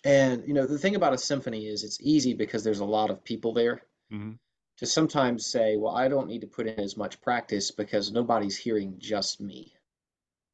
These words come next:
Speaker 1: Right?
Speaker 2: Mm-hmm.
Speaker 1: The fallacy of that is if everyone in the orchestra is thinking that, very quickly the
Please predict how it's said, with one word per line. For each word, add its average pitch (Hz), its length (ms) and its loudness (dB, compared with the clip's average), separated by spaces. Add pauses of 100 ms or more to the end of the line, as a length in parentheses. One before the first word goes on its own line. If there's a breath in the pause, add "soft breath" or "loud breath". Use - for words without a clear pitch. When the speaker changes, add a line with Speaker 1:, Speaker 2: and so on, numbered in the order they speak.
(420)
Speaker 1:
Right? 107 260 4 (400)
Speaker 2:
Mm-hmm. 107 340 -12 (180)
Speaker 1:
The - 80 -14
fallacy 170 540 2
of 107 100 -2
that 110 240 0
is 107 400 0
if 120 100 -10 (180)
everyone 147 480 4
in 127 120 4
the 117 80 2
orchestra 120 560 -2
is 104 160 -6
thinking 101 400 -6
that, 98 240 -8 (760)
very 143 220 6
quickly 110 720 2 (680)
the 117 400 -2